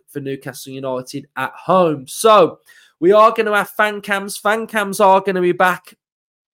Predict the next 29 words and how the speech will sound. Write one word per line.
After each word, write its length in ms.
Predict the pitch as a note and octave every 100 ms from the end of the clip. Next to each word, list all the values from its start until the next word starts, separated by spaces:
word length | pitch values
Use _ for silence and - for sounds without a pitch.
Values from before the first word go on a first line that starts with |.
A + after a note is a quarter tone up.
| _ _ _ _ _ _
for 140 | -
this 180 | F3+ F3
game 360 | - F3+ F3 E3
as 140 | D3+
well. 220 | F3 F#3
So, 380 | F#3 - E3+ D#3+ - _ -
usual 440 | G#3 G#3+ E3+ F#3+
spot 360 | - - G#3 -
after 300 | F#3 - E3
the 100 | D#3
game, 360 | F#3 F3+ D#3
more 300 | E3 G3 G3+
the 80 | F#3
merrier. 480 | F3 F#3 F#3 F#3 F3+
Anybody 480 | F3+ G3 G3+ G3 F3+
wants 300 | F3 D#3 -
to 80 | D#3
come, 360 | - F3+ D3 _ _ _ D3+
we'll 100 | D#3
be 100 | D3+
doing 320 | D#3+ D#3+ D#3
fan 280 | F#3 F#3 E3
cams. 500 | F3 E3 E3+ F3+ - _ _ _
So 520 | - F#3 E3+ D#3+ D#3+ _
hopefully 720 | - A3 A#3 A#3 A3+ A3 G#3+
you've 140 | F#3 F#3+
enjoyed 440 | F3 F#3 G3 F#3
this 160 | F3 -
content. 640 | - G3+ F#3+ - F#3+